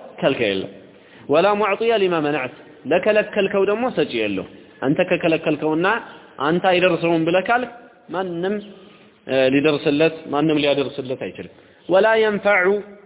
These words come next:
አይጠቅምም፣ ዘል ጀዲ፣ የሀብት ባልተቤት፣ ሚንከል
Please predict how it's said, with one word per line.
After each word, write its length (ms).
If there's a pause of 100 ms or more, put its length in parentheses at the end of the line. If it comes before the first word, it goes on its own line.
(120)
አይጠቅምም፣ 640 (440)
ዘል 360
ጀዲ፣ 380 (480)
የሀብት 480
ባልተቤት፣ 600 (320)
ሚንከል 580